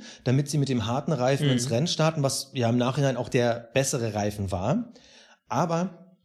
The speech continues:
Speaker 1: eben diese Situation, sich gezwungen zu fühlen, "Nee, wir müssen jetzt irgendwie von Anfang an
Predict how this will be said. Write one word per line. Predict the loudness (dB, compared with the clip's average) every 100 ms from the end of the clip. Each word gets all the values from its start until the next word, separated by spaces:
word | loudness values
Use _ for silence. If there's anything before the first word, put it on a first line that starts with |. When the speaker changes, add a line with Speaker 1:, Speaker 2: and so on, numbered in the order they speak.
| -20 -2
Speaker 1:
eben | 2 4
diese | 2
Situation, | 0 2 0 2 2 2
sich | -2 -6 -6
gezwungen | -6 0 2 4
zu | 2
fühlen, | -2 0 2 2 0
"Nee, | 0 2
wir | 2
müssen | 2 2 0
jetzt | 0 -2
irgendwie | -2 -2 -2
von | -4 -2
Anfang | -2 -2 -2
an | -2 -2